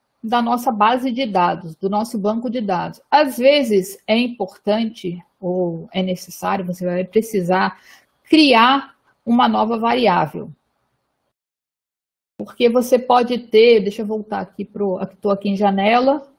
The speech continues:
pro banco de dados, pra mostrar pra vocês as variáveis que a gente tem. Aqui na variável carro valor, eu tenho aqui o valor do veículo principal em mil reais, ó.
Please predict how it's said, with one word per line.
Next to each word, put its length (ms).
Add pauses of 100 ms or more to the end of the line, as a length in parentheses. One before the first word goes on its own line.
(280)
pro 100
banco 260
de 100
dados, 340
pra 120
mostrar 400
pra 140
vocês 540 (320)
as 140
variáveis 580
que 100
a 60
gente 300
tem. 420 (1300)
Aqui 260
na 140
variável 680
carro 460
valor, 640 (220)
eu 100
tenho 260
aqui 140
o 60
valor 360
do 120
veículo 400
principal 840
em 440
mil 300
reais, 640
ó. 80